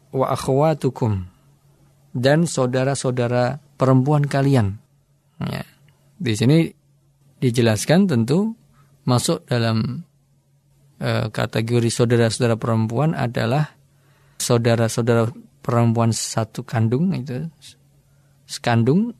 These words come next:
atau juga termasuk di situ saudara s-, perempuan seayah, juga seibu. Ya, ini masuk pada orang-orang yang,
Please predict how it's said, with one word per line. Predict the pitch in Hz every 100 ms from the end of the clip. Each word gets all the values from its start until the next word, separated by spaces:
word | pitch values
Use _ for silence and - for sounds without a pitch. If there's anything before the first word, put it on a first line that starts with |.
| _
atau | - 123 143
juga | 127 127
termasuk | 165 135 135 127 160
di | 131 120
situ | 127 139
saudara | - 120 120 117 117
s-, | - - - -
perempuan | 127 123 117 120 117
seayah, | - - 117 117 165 165 - _ _ _ _ _ _
juga | 135 180 -
seibu. | 190 170 135 120 - _ _ _ _ _ _
Ya, | - 120 - - _ -
ini | 120 123 160 175 -
masuk | 127 107 135 147 _ _ _ -
pada | 113 113 120 120
orang-orang | 120 117 117 120 123
yang, | 120 113